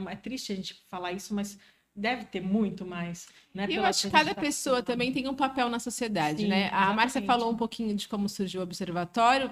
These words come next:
Speaker 2: de um relato de uma aluna, e a gente, dentro de uma universidade de comunicação, a gente viu o nosso papel de, de melhorar essa narrativa,
Speaker 1: Sim.
Speaker 2: né? Como que a gente consegue melhorar a narrativa? É, eu acho que a gente tá numa evolução boa enquanto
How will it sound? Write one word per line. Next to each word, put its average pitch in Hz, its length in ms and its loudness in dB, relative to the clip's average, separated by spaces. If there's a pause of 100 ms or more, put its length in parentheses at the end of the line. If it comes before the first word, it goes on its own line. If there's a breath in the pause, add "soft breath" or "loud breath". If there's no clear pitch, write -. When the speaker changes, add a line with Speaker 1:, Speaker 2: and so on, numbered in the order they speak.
(100)
Speaker 2:
de 180 160 -10
um 190 80 0
relato 175 420 0
de - 120 -8
uma 160 140 -2
aluna, 254 460 0 (380 loud breath)
e 262 140 4
a 277 100 10
gente, 269 400 2
dentro 277 380 2
de 226 100 -2
uma 240 100 2
universidade 180 720 0
de 170 120 -8
comunicação, 180 840 -4
a 220 60 0
gente 214 320 0
viu 233 160 0
o 240 40 0
nosso 233 280 0
papel 233 480 2
de, 226 400 -4
de 214 180 -2
melhorar 247 380 4
essa 311 160 -2
narrativa, 233 840 -2
Speaker 1:
Sim. 165 40 -4
Speaker 2:
né? 196 240 0
Como 285 220 -2
que 339 80 -4
a 294 40 0
gente 294 160 -2
consegue 247 380 -2
melhorar 233 400 2
a 302 40 -2
narrativa? 247 720 -2 (400 soft breath)
É, 190 580 0
eu 190 60 -2
acho 208 140 2
que 240 60 0
a 214 40 2
gente 226 200 0
tá 240 100 6
numa 247 220 2
evolução 220 480 2
boa 233 360 2
enquanto 208 540 -2